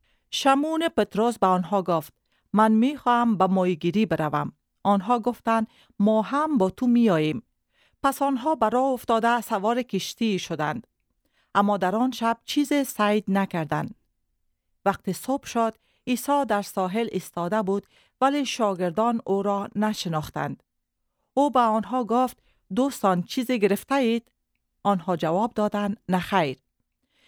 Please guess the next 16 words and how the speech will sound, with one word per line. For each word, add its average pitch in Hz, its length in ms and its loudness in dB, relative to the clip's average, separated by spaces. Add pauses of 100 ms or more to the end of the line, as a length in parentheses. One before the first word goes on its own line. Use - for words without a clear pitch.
(160)
عیسی 320 320 0
به 277 40 2
آنها 240 380 0
گفت، 247 320 0 (340)
"تو 320 200 2
را 302 220 4
به 214 120 0
طرف 214 380 0 (260)
راست 233 460 0
کشتی 185 400 -4
بیاندازید. 156 680 -2 (520)
در 190 180 4
آنجا 233 360 4
ماهی 190 480 2
خواهید 190 400 -2
گرفت." 147 400 -6